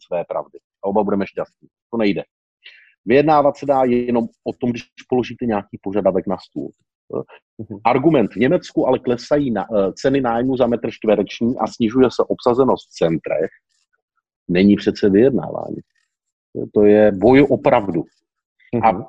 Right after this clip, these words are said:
Speaker 1: boj o pravdu nemůžete vyhrát.
Speaker 2: OK.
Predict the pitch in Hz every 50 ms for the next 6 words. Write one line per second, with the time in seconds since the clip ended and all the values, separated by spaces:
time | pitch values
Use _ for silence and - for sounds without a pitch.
0 | - - 95 120 131 139 - 127 - 131 120 117 117 120 110 107 104 98 92 101
1 | 85 - 85 85 90 90 82 78 78 - _ _ _ _ _ _ _ _ _ _
2 | _ _ _ _ _ _ _ _ _ _ _ _ _ _ _ _ _ _ - 110